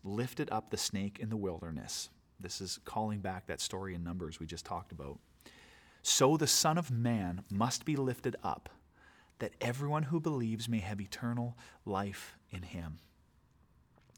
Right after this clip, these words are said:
Here, John is saying that just as the banner in the desert, the pole with a snake on it,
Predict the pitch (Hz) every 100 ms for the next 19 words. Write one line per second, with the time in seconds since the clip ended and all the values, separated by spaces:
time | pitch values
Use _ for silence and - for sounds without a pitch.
0 | - - - - - - - _ - -
1 | 185 151 127 151 139 175 160 - 135 117
2 | 104 - 131 143 - 147 135 123 113 -
3 | 113 123 156 175 - - - _ - -
4 | 113 101 110 113 120 107 - - _ _
5 | - - - 135 135 147 139 127 - 127
6 | 117 110 90 78